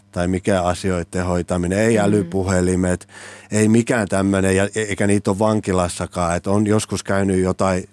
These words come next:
Speaker 1: tietokonekursseja silloin, kun ei ollut vielä läppäreitäkään, et oli
Speaker 2: Mm.
Speaker 1: jotain, niinku, tai nettiikään oikeastaan ollut vielä silloin, ni-,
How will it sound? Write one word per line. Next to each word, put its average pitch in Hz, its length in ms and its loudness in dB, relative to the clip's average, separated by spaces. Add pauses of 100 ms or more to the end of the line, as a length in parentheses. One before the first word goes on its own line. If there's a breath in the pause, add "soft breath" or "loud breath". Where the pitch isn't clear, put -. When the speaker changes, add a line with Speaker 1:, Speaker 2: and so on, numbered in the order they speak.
Speaker 1:
tietokonekursseja 92 1700 -4 (120)
silloin, 90 380 -6
kun 90 220 -4 (180)
ei 90 160 -2
ollut 90 260 -4
vielä 92 180 -2 (340)
läppäreitäkään, 87 1000 -6
et 87 120 -12
oli 90 160 -2
Speaker 2:
Mm. 87 120 -2
Speaker 1:
jotain, 90 400 -4 (680 loud breath)
niinku, 101 380 0 (220)
tai 107 160 2
nettiikään 104 760 0
oikeastaan 98 720 -2
ollut 92 240 -4
vielä 98 240 2
silloin, 98 480 0
ni-, 98 160 -6